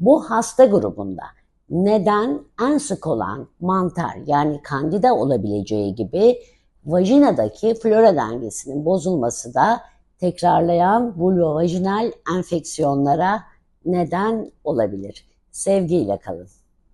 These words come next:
İlerleyen yaş, kilo alıp verme,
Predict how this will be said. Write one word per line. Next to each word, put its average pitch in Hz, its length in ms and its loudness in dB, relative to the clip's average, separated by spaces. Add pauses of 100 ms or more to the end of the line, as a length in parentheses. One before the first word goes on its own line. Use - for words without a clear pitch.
(1600)
İlerleyen 175 580 0
yaş, 123 540 -8
kilo 175 180 0
alıp 117 400 -2
verme, 120 680 -4